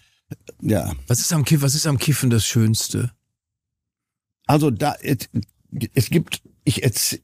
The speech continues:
Speaker 1: erzähl sehr oft meiner Familie, meinen Kindern gegenüber Geschichten, die ich wiederhole, weil ich sie selber toll finde. Und dann verdrehen die immer die Augen, wenn die, eine Wiederholung kommt. Aber eine kann ich unendlich oft wiederholen.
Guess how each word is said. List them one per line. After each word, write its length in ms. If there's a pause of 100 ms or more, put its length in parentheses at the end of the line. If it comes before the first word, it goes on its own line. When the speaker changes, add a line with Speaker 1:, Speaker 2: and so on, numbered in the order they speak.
Speaker 1:
erzähl 580
sehr 640
oft 400
meiner 320
Familie, 420
meinen 240
Kindern 320
gegenüber 500 (200)
Geschichten, 480
die 80
ich 100
wiederhole, 500
weil 140
ich 80
sie 100
selber 360
toll 240
finde. 380 (880)
Und 100
dann 180
verdrehen 420
die 80
immer 180
die 120
Augen, 360 (580)
wenn 260
die, 160
eine 180
Wiederholung 460
kommt. 300 (340)
Aber 300
eine 520 (220)
kann 180
ich 200 (380)
unendlich 840 (180)
oft 300
wiederholen. 600